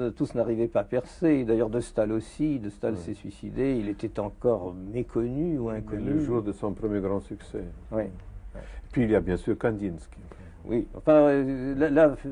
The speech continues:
Speaker 1: c'était l'un des problèmes, c'est l'un des problèmes de, de, de, de, de, de mon livre, c'est que fatalement on était un peu conduit à une énumération.
Speaker 2: Oui.
Speaker 1: Alors finalement j'ai dissocié les choses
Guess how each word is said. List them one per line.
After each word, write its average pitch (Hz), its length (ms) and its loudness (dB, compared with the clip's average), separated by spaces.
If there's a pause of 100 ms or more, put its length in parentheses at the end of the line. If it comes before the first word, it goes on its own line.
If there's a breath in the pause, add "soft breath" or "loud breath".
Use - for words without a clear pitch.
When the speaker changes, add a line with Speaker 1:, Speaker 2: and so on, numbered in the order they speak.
(140)
Speaker 1:
c'était 165 300 4
l'un 170 160 6
des 156 120 6
problèmes, 151 480 4
c'est - 120 -6
l'un 143 120 2
des 131 80 -2
problèmes 123 500 -4
de, 104 100 -8
de, 101 480 -8
de, 110 80 -8
de, 107 200 -10
de, 107 240 -8
de 107 60 -4
mon 110 180 -6
livre, 143 500 2
c'est 113 120 -6
que 120 220 0 (380 loud breath)
fatalement 139 560 2
on 127 80 0
était 110 260 -6
un 117 140 -2
peu 131 160 -6
conduit 113 480 -4
à 123 60 4
une 113 160 0
énumération. 117 840 -4
Speaker 2:
Oui. - 460 -18
Speaker 1:
Alors 104 120 -4
finalement 123 280 0
j'ai 113 100 0
dissocié 113 520 0
les 110 120 -4
choses 165 480 4